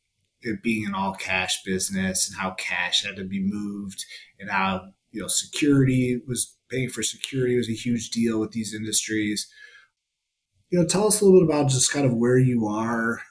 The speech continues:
in terms of the regulatory environment, in terms of how lenders are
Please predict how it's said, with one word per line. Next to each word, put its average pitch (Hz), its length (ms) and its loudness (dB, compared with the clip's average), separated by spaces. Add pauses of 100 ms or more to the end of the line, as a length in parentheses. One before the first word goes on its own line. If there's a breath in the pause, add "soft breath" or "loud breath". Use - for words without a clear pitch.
(120)
in 113 120 -4
terms 113 520 0
of 101 360 -8
the 107 120 -8
regulatory 110 600 -2
environment, 101 760 -4
in 101 100 -20
terms 107 340 -8
of 101 60 -12
how 101 500 -6 (580 soft breath)
lenders 123 720 2
are 110 580 -4